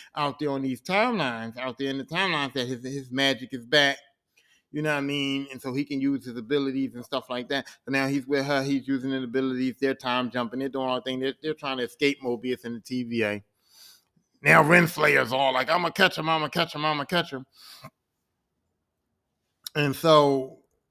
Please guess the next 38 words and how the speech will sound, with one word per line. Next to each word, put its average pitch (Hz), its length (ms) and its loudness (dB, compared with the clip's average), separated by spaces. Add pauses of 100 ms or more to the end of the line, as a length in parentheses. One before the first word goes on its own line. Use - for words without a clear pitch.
(240)
here's 180 240 2
the 147 80 -4
thing, 196 260 0
though. 147 240 0
Sylvie 190 800 2 (520)
already 175 360 4
knows 180 680 2 (420)
kinda 156 280 0
more 180 260 2
than 190 120 0
Loki. 196 280 -2
She 214 180 -4
already 185 220 2
knows 175 320 0
that 160 140 -2
the 151 60 -14
people 170 260 -6
in 156 60 -4
the 151 60 -4
T 175 180 -8
V 165 180 -6
A 165 120 0
were 139 160 0
already 143 360 0
had 147 180 0
lifestyle. 143 400 -2
She's 156 220 -6
already, 143 400 0 (280)
like, 135 300 0
seen 165 320 2
some 156 180 -2
of 147 100 2
'em 147 160 -4
outside 139 520 0
of 135 100 -2
the 131 100 -4
timeline 131 640 -2 (380)
and, 120 180 -4